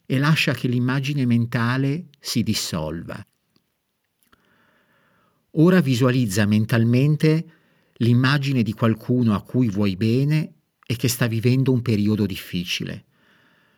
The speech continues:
Potrebbe essere un familiare, un partner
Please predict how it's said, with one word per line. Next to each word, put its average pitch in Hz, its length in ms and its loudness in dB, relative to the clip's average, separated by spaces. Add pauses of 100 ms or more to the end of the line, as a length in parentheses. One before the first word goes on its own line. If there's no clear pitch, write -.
(180)
Potrebbe 110 400 -2
essere 110 400 0
un 104 120 2
familiare, 104 960 -2 (420)
un 92 220 -8
partner 98 800 0